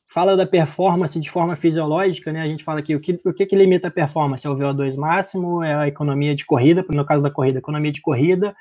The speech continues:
e a porcentagem do V O dois que você consegue manter a velocidade, né? A intensidade que você consegue manter,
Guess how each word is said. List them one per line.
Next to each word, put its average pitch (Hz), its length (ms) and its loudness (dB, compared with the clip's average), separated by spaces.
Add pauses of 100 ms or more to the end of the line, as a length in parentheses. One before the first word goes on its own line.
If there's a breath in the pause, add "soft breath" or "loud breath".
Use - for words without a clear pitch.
(440 soft breath)
e 156 420 8
a 151 60 2
porcentagem 160 640 0
do 165 80 -2
V 175 100 0
O 170 60 -2
dois 165 160 0
que - 60 -20
você 175 200 -6
consegue 165 400 -8
manter 170 300 -8
a 165 60 -4
velocidade, 156 600 -6
né? 143 140 -4
A 143 100 -2
intensidade 143 560 -4
que - 100 -20
você 170 200 -10
consegue 160 340 -8
manter, 160 580 -4